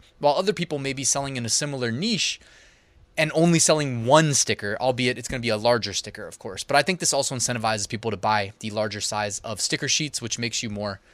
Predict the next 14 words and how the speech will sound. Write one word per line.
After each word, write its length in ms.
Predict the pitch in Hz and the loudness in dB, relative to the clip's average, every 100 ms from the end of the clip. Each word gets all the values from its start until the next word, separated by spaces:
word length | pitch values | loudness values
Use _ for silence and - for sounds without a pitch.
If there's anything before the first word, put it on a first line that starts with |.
| _ - | _ -4
money. 320 | 107 101 95 - _ _ - - - - - - - - | -2 -2 -8 -20 _ _ -20 -18 -18 -18 -18 -20 -20 -6
Um, 460 | 123 123 127 127 120 _ _ _ | 0 2 2 -4 -12 _ _ _
this 160 | - - | -4 4
hat 160 | 143 175 | 6 6
design 280 | 131 117 | 2 4
actually 260 | 110 110 127 | 4 2 2
looks 240 | 113 - | 2 0
good, 220 | - 135 127 | 4 4 4
and 120 | 120 | 0
we 100 | 131 | 2
did 160 | 208 | 2
a 40 | 214 | 2
test 460 | - 147 143 - - | 0 0 0 -4 -8
design, 560 | 127 117 120 127 131 | -6 0 0 0 -2